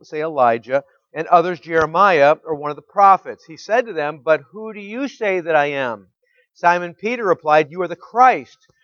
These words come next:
the Son of the living God.' And Jesus answered him, 'Blessed are you,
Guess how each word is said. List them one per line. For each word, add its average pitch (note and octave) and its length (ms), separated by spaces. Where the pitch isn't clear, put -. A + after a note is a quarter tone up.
the D#3 60
Son E3 260
of F3 40
the G3 80
living E3 340
God.' F3 360
And C#3 220
Jesus F3+ 400
answered F#3+ 540
him, C3 320
'Blessed G#3+ 480
are D3+ 220
you, D3 600